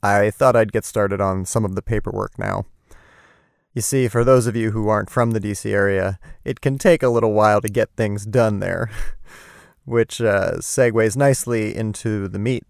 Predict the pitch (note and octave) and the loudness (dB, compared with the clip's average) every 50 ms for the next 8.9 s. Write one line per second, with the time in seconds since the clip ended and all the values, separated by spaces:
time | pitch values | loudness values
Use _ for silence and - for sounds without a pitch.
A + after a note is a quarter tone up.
0 | _ - G#2+ A2 G#2+ B2+ D3 - - - - - - _ _ - _ _ - _ | _ -8 -8 -8 -6 -10 -10 -10 -10 -10 -10 -10 -10 _ _ -20 _ _ -20 _
1 | _ _ _ _ _ _ _ _ _ _ _ - - - - - C#3 C3+ - - | _ _ _ _ _ _ _ _ _ _ _ -14 -12 -10 -2 0 2 2 0 -2
2 | - - C3+ C3 A2 E2 - - - - - - _ _ _ _ _ _ _ - | 0 2 2 4 2 0 -4 -8 -10 -10 -12 -12 _ _ _ _ _ _ _ -2
3 | C#3+ B2 F3 F#3+ F3 A2+ G2+ E2 - - _ - - - - - - - _ _ | 0 4 6 4 4 4 2 -2 -2 -4 _ -18 -14 -14 -14 -14 -16 -20 _ _
4 | _ - - - - - - C3 A#2+ A#2+ A#2+ A2+ A2 A2+ G#2+ - G#2+ G2+ G2 G#2 | _ -20 -18 -12 -10 -2 4 4 6 6 4 2 0 -2 0 2 2 2 2 2
5 | G2 G2+ - - - G#2 G2+ G2 F#2+ G2+ - - - - _ _ _ - G#2+ G#2 | -2 -2 -2 -4 -2 0 0 0 -2 -4 -12 -12 -14 -16 _ _ _ -6 -4 -4
6 | G#2 - G2+ F#2+ - - _ - - - - A2 G#2 G2 F#2 F#2 _ - - G2+ | -2 0 0 0 0 -2 _ -16 -8 -2 0 2 4 4 4 2 _ -4 -6 -6
7 | F#2 G#2+ _ - F#2+ F#2+ F2 - - - F#2+ F#2+ E2 - - - G2+ F#2+ F2+ - | -6 -6 _ -2 -2 -2 -2 -4 -6 -2 -2 0 0 -2 -4 -4 -6 -6 -4 -6
8 | F#2+ F#2 F#2 - F#2+ F#2 G2 G2+ G2+ - - F#2+ F#2 F#2+ F#2+ F#2+ F#2 F#2 | -6 -6 -4 -2 -2 -2 -2 -2 -6 -6 -4 -2 -2 -2 -2 -2 -6 -8